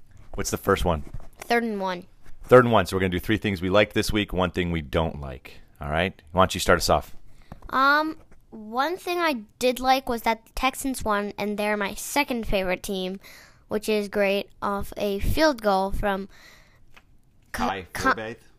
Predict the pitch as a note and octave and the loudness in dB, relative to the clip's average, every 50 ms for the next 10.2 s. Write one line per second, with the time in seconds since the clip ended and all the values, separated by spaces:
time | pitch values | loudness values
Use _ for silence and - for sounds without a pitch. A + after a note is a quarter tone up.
0 | _ _ _ _ _ _ _ _ _ - F2 F2+ F#2+ F#2+ G2+ G2+ - - - - | _ _ _ _ _ _ _ _ _ -18 -14 -14 -12 -12 -12 -14 -16 -20 -20 -20
1 | - - - B3+ B3 A#3 G#3+ - - - - - - _ - B3+ A#3+ B3 C4+ D4 | -12 -8 -6 -6 -6 -6 -8 -14 -18 -20 -20 -20 -16 _ -4 -2 0 0 2 0
2 | D4+ D4 C4+ - - - - - C#4 C4 B3 A3+ G3 F#3 D#3+ - E3+ F3+ F3 - | 0 0 -2 -4 -6 -6 -2 2 2 4 4 2 0 0 -2 -4 -6 -12 -14 -14
3 | - - - - - - - - - - - - F2+ G2 G#2+ - - - B2+ A2 | -14 -14 -14 -14 -14 -16 -18 -20 -20 -20 -10 -4 -2 0 0 2 2 4 8 10
4 | A#2 A#2+ G#2 G2 G#2 A#2 - - G#2+ G#2 A#2 A2+ A2 G#2 G#2 G2 G2+ G2 F#2 F2+ | 10 10 10 10 6 6 6 6 4 4 4 4 4 2 4 8 10 10 10 10
5 | F#2 F#2 F#2 - A#2 G2 G2+ G2+ G2 G2 G#2 G2+ G#2 - - G2 F#2+ F#2+ F#2 - | 8 8 8 6 6 8 8 8 6 6 4 4 4 2 2 0 0 0 2 6
6 | - F#2+ F2+ - B3+ B3+ - G3 F3+ E3+ F3 F3+ - - - - - - - - | 8 8 8 6 4 -6 -12 -14 -16 -16 -18 -20 -20 -20 -20 -20 -20 -20 -20 -20
7 | - - - - - - C3 B2 B2+ C#3 D3 C3+ - - D3 C#3 D3 C3+ E3 E3+ | -20 -20 -8 0 4 4 6 8 8 8 8 8 8 10 10 12 12 12 12 12
8 | E3 E3+ E3+ D#3+ - - - C4 B3+ C4 C4+ C#4+ C#4+ C#4 B3+ A3+ F#3+ - - - | 12 10 8 4 -2 -8 -14 -12 -10 -10 -8 -8 -10 -10 -10 -12 -14 -16 -20 -20
9 | - - - A#3+ A#3 A#3+ A3+ - - _ _ _ - - A#3+ A3+ A3+ A3+ A3+ A3 | -16 -10 -8 -6 -4 -6 -6 -8 -12 _ _ _ -10 -6 -4 -4 -2 0 0 0
10 | A3+ A#3 B3+ C#4 | 0 -2 -2 -4